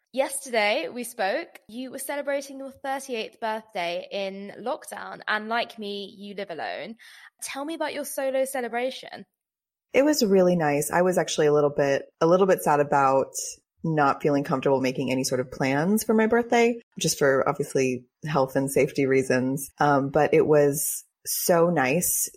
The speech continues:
Speaker 2: There were just an absolute flood of birthday messages that came in. And I don't know if it's because none of us could be together and, and everyone's feeling so distant, but I, I felt like all day long there was just, like, an influx of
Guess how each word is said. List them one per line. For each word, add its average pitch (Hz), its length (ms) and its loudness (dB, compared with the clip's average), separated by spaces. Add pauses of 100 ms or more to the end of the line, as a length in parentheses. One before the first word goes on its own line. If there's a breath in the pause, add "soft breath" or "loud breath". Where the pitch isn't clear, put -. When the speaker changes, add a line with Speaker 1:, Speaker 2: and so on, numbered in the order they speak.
Speaker 2:
There 156 160 4
were 139 560 2 (540)
just - 380 0
an 175 120 -2
absolute 170 460 0
flood 135 680 -2
of 127 380 -2
birthday 123 300 0
messages 120 420 -2
that - 120 -4
came 135 200 -2
in. 135 120 -2
And - 100 -2
I 180 40 0
don't 202 120 2
know 190 80 4
if 185 100 2
it's 151 140 -2
because 151 460 -2
none 151 180 0
of 147 60 -2
us 160 100 -2
could 156 140 -4
be 151 100 0
together 147 440 2
and, 127 240 -2
and 135 80 0
everyone's 131 360 0
feeling 135 240 -2
so 135 100 -2
distant, 139 380 -2
but 123 160 -2
I, - 180 -2
I 143 100 2
felt 143 280 0
like 131 320 0
all 143 240 4
day 135 180 0
long 123 220 0
there 127 100 0
was 135 100 -2
just, 143 140 -4
like, 139 140 -6
an 131 100 -4
influx 135 680 -2
of 123 440 0